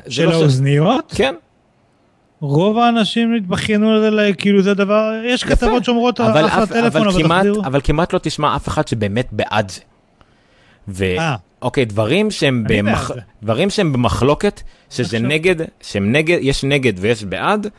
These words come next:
Speaker 1: זה משהו שמערער את הסטטוס קוו. כשיש לך קבוצה שהיא נגד וקבוצה שלא אכפת לה, הסטטוס קוו לא, לא ישתנה.
Speaker 2: מהמם.
Speaker 1: אוקיי? אז אפל לקחה את הצ-, את הצד הזה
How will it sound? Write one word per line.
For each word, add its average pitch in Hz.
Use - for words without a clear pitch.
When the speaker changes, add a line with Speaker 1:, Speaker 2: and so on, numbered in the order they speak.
Speaker 1:
זה 107
משהו 117
שמערער 98
את -
הסטטוס 90
קוו. 82
כשיש 143
לך 180
קבוצה 120
שהיא 87
נגד 101
וקבוצה 98
שלא 98
אכפת 180
לה, 160
הסטטוס 110
קוו 113
לא, 110
לא 110
ישתנה. 98
Speaker 2:
מהמם. 123
Speaker 1:
אוקיי? 123
אז 98
אפל -
לקחה 135
את 123
הצ-, -
את -
הצד 123
הזה 92